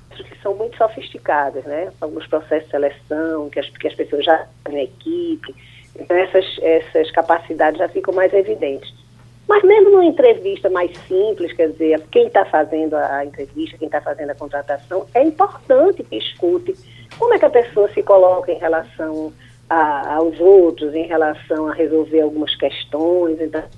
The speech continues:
problemas que aparecem sempre, né? Então, a, a seleção é, é uma forma, digamos assim, equivocada de selecionar e contratar se você foca apenas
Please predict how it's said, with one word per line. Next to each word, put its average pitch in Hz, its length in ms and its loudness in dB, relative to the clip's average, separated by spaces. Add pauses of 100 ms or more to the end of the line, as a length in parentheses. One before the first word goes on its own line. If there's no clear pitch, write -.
(120)
problemas 156 800 -2
que 160 120 -4
aparecem 156 600 0 (160)
sempre, 170 420 2
né? 165 260 -4 (480)
Então, 285 420 4 (160)
a, 190 560 4
a - 20 -18 (160)
seleção 185 800 -4
é, 170 280 -8
é 165 240 -6
uma 190 160 -8 (120)
forma, 202 320 4
digamos 196 360 -4
assim, 196 260 -4
equivocada 190 880 2 (500)
de 190 180 -8
selecionar 185 640 0
e 160 60 -6
contratar 165 680 -6
se 202 80 -12
você 214 320 -2
foca 175 380 0
apenas 226 880 0